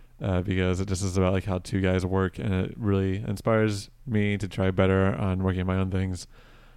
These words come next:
But Gray himself is very adamantly against, uh, goals and resolutions. Uh, he's been very vocal about it before in the past. He thinks that they're designed to, to fail, that, uh,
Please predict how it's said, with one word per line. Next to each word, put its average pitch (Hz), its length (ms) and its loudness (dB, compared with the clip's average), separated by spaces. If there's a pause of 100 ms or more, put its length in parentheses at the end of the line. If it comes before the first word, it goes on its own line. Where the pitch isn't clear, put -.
(120)
But 101 380 4 (560)
Gray 127 240 8
himself 104 760 4
is 95 640 2
very 95 680 4 (340)
adamantly 117 640 2
against, 98 880 -2 (640)
uh, 98 260 0
goals 98 360 2
and 95 100 0
resolutions. 107 840 0 (720)
Uh, 98 220 2
he's 95 240 0
been 95 180 0
very 95 240 4
vocal 95 400 2
about 95 240 2
it 92 60 0
before 101 360 -2
in 98 60 0
the 92 80 0
past. 101 460 -2 (340)
He - 60 -6
thinks 98 180 0
that 95 60 -4
they're 95 160 2
designed 98 400 0
to, 98 160 -2 (340)
to 101 120 -4
fail, 143 500 2 (360)
that, 98 440 2
uh, 92 380 2